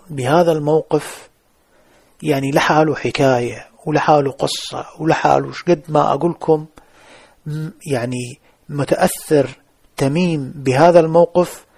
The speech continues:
فوق ما تتصورون، هو متأثر بهذا الموقف. يعني لما بدأ يحكي لي عن هذا الموقف حسيت أنه هذا الإنسان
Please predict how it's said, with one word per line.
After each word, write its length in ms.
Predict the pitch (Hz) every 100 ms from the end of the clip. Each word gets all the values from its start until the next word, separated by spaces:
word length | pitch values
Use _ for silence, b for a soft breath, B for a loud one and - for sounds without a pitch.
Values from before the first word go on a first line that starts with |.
| b b b -
فوق 280 | 185 196
ما 180 | 151 147
تتصورون، 800 | 139 135 - 139 143 156 170 151
هو 280 | 139 139 143
متأثر 540 | 123 - 147 - 151
بهذا 380 | 135 127 127 135
الموقف. 560 | 131 123 120 - - -
يعني 180 | - _ B B B
لما 260 | 135 135 127
بدأ 420 | 127 175 196 - - b b
يحكي 400 | 156 - - 208
لي 140 | 185 156
عن 140 | 139
هذا 220 | 139 170
الموقف 680 | 170 160 175 175 190 - - b b
حسيت 440 | - - 180 175
أنه 320 | 160 156 143
هذا 100 | 147
الإنسان 640 | 143 139 120 - 147 151